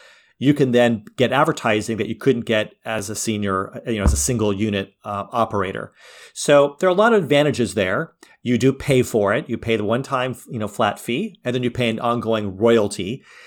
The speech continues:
Um, but they're there with you the entire way. So you own the business. Um, they get a percentage of it, of the gross sales, not a profit. They get a percentage, but you're part of something.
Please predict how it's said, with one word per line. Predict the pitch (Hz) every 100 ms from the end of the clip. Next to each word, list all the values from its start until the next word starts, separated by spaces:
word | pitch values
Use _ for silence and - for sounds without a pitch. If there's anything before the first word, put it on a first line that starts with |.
| - - -
Um, | 113 110 110 _
but | - 151
they're | 170
there | 185 185
with | 143 156 123 151 -
you | 143 139
the | 139 127
entire | 117 127 113
way. | 107 101 90
So | 87 117
you | 151 214
own | 160 185
the | 185
business. | 131 101 117 160 - - - - _
Um, | 120 113 113 117
they | 110 120
get | 135 139 135
a | 127
percentage | 120 127 - 120 113 104
of | 98 101
it, |
of | 117
the | 110
gross | 104 131 170
sales, | - 101 107 -
not | 107
a | 123
profit. | - 101 92 -
They | 120 113
get | 104
a |
percentage, | 104 - 214 220 208 - - - -
but | 135
you're | 127
part | - 123
of | 113
something. | - 92 - -